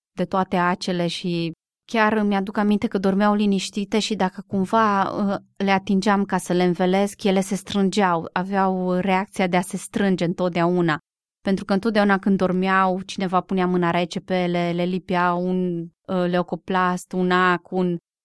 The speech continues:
cred că un an de zile au avut reacția aceasta în somn. Dacă le atingeam din greșeală, se strângeau așa. Și am simțit atunci că, indiferent câtă dragoste,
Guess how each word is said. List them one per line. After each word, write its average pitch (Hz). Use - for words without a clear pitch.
cred 277
că -
un 220
an 247
de 220
zile 208
au 185
avut 180
reacția 180
aceasta 170
în 160
somn. 160
Dacă -
le 190
atingeam 202
din 208
greșeală, 196
se 190
strângeau 180
așa. 170
Și -
am 196
simțit 208
atunci 226
că, -
indiferent 208
câtă -
dragoste, 180